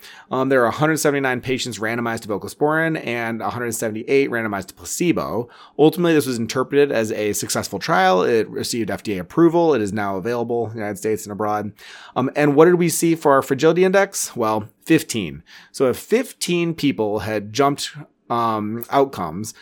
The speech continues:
out of this huge trial, you know, there were a hundred seventy-nine in each group, uh, then this would be considered a non-significant trial.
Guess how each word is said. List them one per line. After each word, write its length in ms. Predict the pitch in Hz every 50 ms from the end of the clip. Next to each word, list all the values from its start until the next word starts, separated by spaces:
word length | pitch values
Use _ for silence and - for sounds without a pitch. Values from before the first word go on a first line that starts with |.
| - - - -
out 140 | 120 135 139
of 120 | 127 123
this 220 | 135 127 - -
huge 480 | - 151 139 131 175 247 311 311 - -
trial, 420 | - 160 135 151 131 - - -
you 80 | - 95
know, 80 | 104 120
there 80 | 143
were 60 | 147
a 80 | 131 113
hundred 200 | 131 151 165 147
seventy-nine 460 | - 147 143 139 135 127 127 127 123
in 80 | 120 123
each 180 | 127 107 -
group, 380 | - 135 147 131 101 90 - _ _ - - - - -
uh, 220 | 123 123 123 117 113
then 220 | 117 139 139 135 135
this 140 | 131 117
would 100 | 143 135
be 60 | 123 117
considered 280 | 123 107 120 120 107
a 80 | 107 104
non-significant 920 | 104 104 104 104 104 101 104 98 87 98 92 87 90 - - 87 78 76
trial. 380 | - 71 57 55 57 53 -